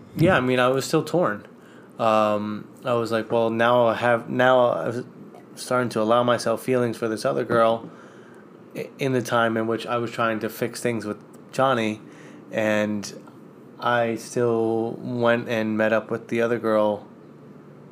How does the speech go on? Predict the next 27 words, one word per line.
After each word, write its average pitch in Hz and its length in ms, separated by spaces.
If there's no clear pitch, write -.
I 113 60
think 110 340
a - 100
night 110 480
or - 260
a 117 40
few 123 220
nights 113 340
later. 110 380
I'm 110 100
not 110 180
sure 113 160
exactly 107 420
when 107 180
it 104 100
was, 104 340
but - 220
this 127 220
was 127 100
all 117 180
in, 113 80
like, 107 200
a 104 280
two, 139 160
three-week 110 420
time 107 280
span, 104 420